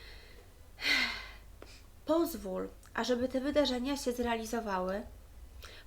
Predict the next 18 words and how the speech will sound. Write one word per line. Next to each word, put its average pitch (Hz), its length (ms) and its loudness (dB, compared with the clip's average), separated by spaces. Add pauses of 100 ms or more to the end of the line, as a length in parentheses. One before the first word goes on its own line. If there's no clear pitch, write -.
(120)
pozwól 196 680 6 (1600)
nauczyć 254 720 6
się 202 380 0
tej 226 160 2
dwójce 214 420 2
i - 60 -2
podjąć, 269 580 6 (220)
e, 233 240 2
nauczyć 269 380 2
się 262 80 2
pewnych 262 440 2
rzeczy, 247 300 0
które 214 220 -2
są 214 100 -6
niezbędne 196 560 -2
tej 202 180 -2
dwójce, 190 600 -2
tak? 254 220 2